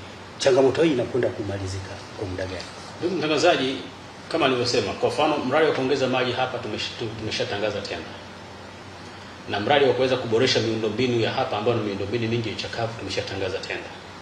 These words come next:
Speaker 2: Tunatarajia mwisho wa mwezi huu tayari tutakuwa tunapata wakandarasi kwa ajili ya kuanza kazi. Tunatarajia mwanzoni mwa mwakani, J-, January twenty twenty-six,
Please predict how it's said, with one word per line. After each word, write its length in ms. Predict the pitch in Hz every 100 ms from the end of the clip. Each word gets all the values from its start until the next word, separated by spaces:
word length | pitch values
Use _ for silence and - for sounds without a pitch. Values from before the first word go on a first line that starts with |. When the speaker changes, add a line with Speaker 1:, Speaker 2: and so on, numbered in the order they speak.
| - - - - - - - -
Speaker 2:
Tunatarajia 760 | 107 104 123 123 160 156 147 135 - -
mwisho 300 | 135 139 139
wa 60 | 117
mwezi 260 | 117 107
huu 280 | 113 151 123 -
tayari 320 | 110 123 117
tutakuwa 240 | - 110
tunapata 320 | - - 101
wakandarasi 640 | 95 92 92 95 - - -
kwa 100 | 95
ajili 140 | 95
ya 60 | -
kuanza 200 | 95 87
kazi. 340 | - 82 76 - - - - - - - - -
Tunatarajia 580 | 101 117 120 123 156
mwanzoni 440 | 135 123 120 151 135
mwa 140 | 120
mwakani, 500 | 117 113 143 135 120
J-, 220 | 113 120
January 420 | 117 123 135 127 123
twenty 220 | 120 117
twenty-six, 500 | 117 - 147 -